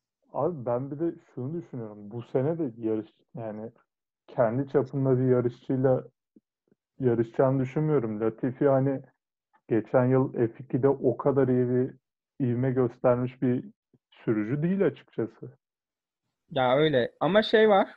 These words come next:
Speaker 2: Bu sene Williams geçen seneden daha hızlı olacaklar. Yani daha yavaş olamazlar zaten. Ama ge-, en azından bu sezon parçaları İspanya testine yetiştirmeyi başardılar. Geçen sezon bunu da başaramamıştı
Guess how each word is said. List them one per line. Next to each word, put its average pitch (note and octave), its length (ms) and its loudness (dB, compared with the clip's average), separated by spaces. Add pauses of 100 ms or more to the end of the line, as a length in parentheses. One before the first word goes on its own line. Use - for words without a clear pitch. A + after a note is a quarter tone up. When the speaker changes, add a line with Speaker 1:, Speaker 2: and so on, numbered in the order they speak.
Speaker 2:
Bu D#3 120 -6
sene G3+ 360 0
Williams F#3 400 -2
geçen F3 280 0
seneden F3 400 -2
daha D3+ 200 6
hızlı D3 180 0
olacaklar. C#3+ 600 -2 (220)
Yani A#2+ 360 -6 (100)
daha D#3 220 4
yavaş F3 300 2
olamazlar E3+ 400 2
zaten. A#2+ 420 -2 (600)
Ama A#3+ 260 4
ge-, F3+ 300 0
en G3+ 80 2
azından A3 420 0
bu G#3+ 40 -8
sezon G#3+ 480 -2 (260)
parçaları F#3+ 580 0
İspanya F#3 440 -2
testine F3 320 -6
yetiştirmeyi E3 500 -4
başardılar. C3 560 -2 (200)
Geçen C#3+ 240 -4
sezon E3 320 -4
bunu F3 120 -4
da E3+ 100 0
başaramamıştı B2 720 -8